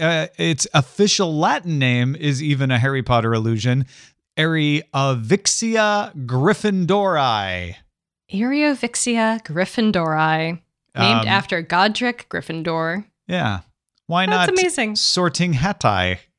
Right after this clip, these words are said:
Speaker 1: <laughs>
Speaker 2: Dude,
Speaker 1: Since
Speaker 2: this,
Speaker 1: it looks like a Sorting Hat. It really
Speaker 2: this,
Speaker 1: does look like
Speaker 2: this
Speaker 1: a Sorting Hat.
Speaker 2: spider looks like a Sorting Hat. It's
Speaker 1: Yeah.
Speaker 2: unbelievable. It is, this,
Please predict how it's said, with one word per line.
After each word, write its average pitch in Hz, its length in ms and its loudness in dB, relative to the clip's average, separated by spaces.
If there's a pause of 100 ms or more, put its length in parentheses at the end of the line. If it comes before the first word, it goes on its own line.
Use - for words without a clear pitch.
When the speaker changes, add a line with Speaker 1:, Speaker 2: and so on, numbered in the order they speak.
(140)
Speaker 1:
<laughs> - 840 -2
Speaker 2:
Dude, 196 160 2
Speaker 1:
Since 151 160 0
Speaker 2:
this, 156 240 2
Speaker 1:
it 190 60 0
looks 226 240 0
like 143 160 2
a 127 80 -2
Sorting 139 280 0
Hat. 98 160 -2
It 120 60 -8
really 170 180 2
Speaker 2:
this, 240 100 4
Speaker 1:
does 208 180 0
look 190 100 -10
like - 80 -10
Speaker 2:
this 233 140 2
Speaker 1:
a - 40 -6
Sorting - 140 -2
Hat. 226 100 4
Speaker 2:
spider 208 100 -2
looks 190 260 -6
like 175 120 -2
a 175 60 -2
Sorting 175 340 -4
Hat. 170 280 0
It's 190 160 -6
Speaker 1:
Yeah. - 80 -6
Speaker 2:
unbelievable. 175 680 -2
It 190 140 0
is, 190 480 -2 (680)
this, 214 280 0